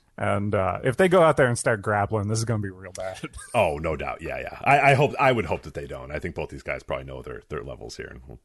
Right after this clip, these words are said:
Speaker 2: hopefully just, uh, <laughs> make it look, uh, okay. So we'll move on here. Matt Makowski versus, and I'm gonna butcher the hell out of this name, I think it's Hedy Carrillo. I don't know how to pronounce that.
Speaker 1: Hedy Caroui. He's
Speaker 2: Caroui,
Speaker 1: French,
Speaker 2: okay.
Speaker 1: so.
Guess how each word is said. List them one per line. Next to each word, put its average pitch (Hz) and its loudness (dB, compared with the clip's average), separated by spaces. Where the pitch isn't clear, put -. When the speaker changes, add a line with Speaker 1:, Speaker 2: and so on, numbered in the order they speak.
Speaker 2:
hopefully - -10
just, 69 -12
uh, - -6
<laughs> - -12
make 156 0
it 127 -2
look, 113 2
uh, 98 2
okay. 95 2
So 123 2
we'll 135 6
move 156 2
on 147 6
here. 143 6
Matt 131 4
Makowski 165 0
versus, 156 4
and 135 4
I'm 120 2
gonna 120 4
butcher 139 2
the 156 6
hell 127 8
out 123 8
of 107 -2
this 104 2
name, 101 2
I 107 4
think 160 2
it's 135 2
Hedy 208 2
Carrillo. 196 4
I 117 6
don't 143 6
know 135 4
how 117 6
to 113 4
pronounce 92 0
that. 82 -2
Speaker 1:
Hedy 214 2
Caroui. 147 4
He's 95 -8
Speaker 2:
Caroui, 139 6
Speaker 1:
French, 104 4
Speaker 2:
okay. 92 0
Speaker 1:
so. - -8